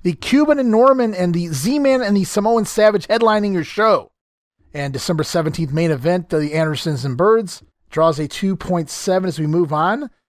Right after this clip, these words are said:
We have two weeks of N W A T V left. N W A Power Hour, December twenty-second. Also from Dayton, Ohio, taped back on December fifth, it's the special Christmas edition. Jim Ross was gonna get Cornette a present. Been gay,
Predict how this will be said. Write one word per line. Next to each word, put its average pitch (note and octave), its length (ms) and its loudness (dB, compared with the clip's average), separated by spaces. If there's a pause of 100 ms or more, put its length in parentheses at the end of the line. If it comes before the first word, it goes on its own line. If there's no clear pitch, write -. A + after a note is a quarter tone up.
(320)
We C#3+ 60 -2
have D3 120 -4
two G4 240 4
weeks F4 460 2
of E3+ 180 -2
N F3+ 120 2
W F3 200 0
A E3 80 2
T F#3+ 240 -4
V F3 140 0
left. F3+ 320 0
N A3 100 0
W G#3+ 220 2
A G3+ 40 4
Power G#3+ 400 4
Hour, D#3 200 2
December E3 300 -4
twenty-second. G#3 760 -2 (420)
Also E3 320 0
from D#3 140 -4
Dayton, E3+ 260 0
Ohio, D#3 340 0
taped E3 240 -4
back E3 320 -2
on D#3+ 240 -2
December D3+ 360 -4
fifth, - 380 -4 (280)
it's - 200 -6
the G#3+ 100 -8
special A3 380 -2
Christmas A#3 500 -2
edition. B2 440 -8 (580)
Jim F3 280 0
Ross F#3 340 2
was E3+ 200 -6 (260)
gonna C4+ 180 2
get B3+ 160 0
Cornette C4+ 380 2
a C#4 40 0
present. A#3 580 2 (460)
Been A#3 280 0
gay, A3 520 4